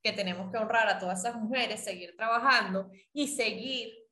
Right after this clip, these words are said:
buscando los derechos no nada más de todas las mujeres, lo que tú habrías dicho, creo que también se tiene que unir todo esto, el género, lo tenemos que trasladar a todo esto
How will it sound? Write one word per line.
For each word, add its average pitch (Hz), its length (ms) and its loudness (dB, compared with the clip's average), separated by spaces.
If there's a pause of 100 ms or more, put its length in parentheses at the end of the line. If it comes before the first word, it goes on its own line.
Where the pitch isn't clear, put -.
(160)
buscando 226 520 0
los 262 140 -4
derechos 220 380 -4
no 240 240 -2
nada 233 260 -2
más 208 320 -4
de 240 120 2
todas 220 300 2
las 240 140 0
mujeres, 220 480 2
lo 190 80 -4
que 185 80 -4
tú 185 140 -6
habrías 214 920 -2
dicho, 320 300 -8
creo 180 160 -8
que 220 80 -8
también 208 300 -6
se 185 120 -10
tiene 220 260 -8
que 233 80 -12
unir 196 240 -8
todo 202 320 -4
esto, 196 240 -10
el 185 160 -4
género, 202 460 0 (640)
lo 185 180 -4
tenemos 180 260 -2
que 226 80 -4
trasladar 208 480 2
a 190 120 -2
todo 220 180 -2
esto 220 260 0